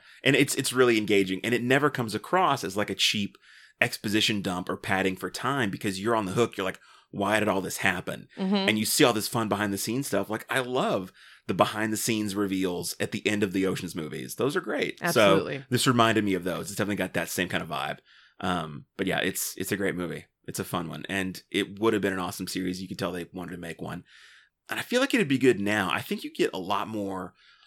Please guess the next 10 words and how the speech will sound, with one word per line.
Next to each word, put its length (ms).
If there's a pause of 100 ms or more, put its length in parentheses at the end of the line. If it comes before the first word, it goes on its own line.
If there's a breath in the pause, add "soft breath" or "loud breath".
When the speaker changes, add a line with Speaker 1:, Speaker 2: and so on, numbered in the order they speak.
Speaker 1:
mileage 520
even 300
now, 420
more 160
than 120
you 80
did 220
eight 180
years 240
ago, 340